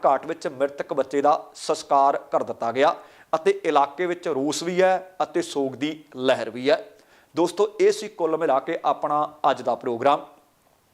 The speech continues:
ਉਮੀਦ ਕਰ ਰਿਹਾ ਤੁਹਾਨੂੰ ਚੰਗਾ ਲੱਗਿਆ ਹੋਵੇਗਾ।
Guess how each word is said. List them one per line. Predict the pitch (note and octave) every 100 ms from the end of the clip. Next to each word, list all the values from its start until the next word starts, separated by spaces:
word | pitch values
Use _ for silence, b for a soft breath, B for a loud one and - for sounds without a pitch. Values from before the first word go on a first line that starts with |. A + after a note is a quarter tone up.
| _ -
ਉਮੀਦ | D3 F#3+ G3+
ਕਰ | E3+
ਰਿਹਾ | C#3+ D#3
ਤੁਹਾਨੂੰ | D3+ D3 C3 B2+ C3+ -
ਚੰਗਾ | - B2+ A#2
ਲੱਗਿਆ | G#2+ A2+ A2+
ਹੋਵੇਗਾ। | C3+ D3+ E3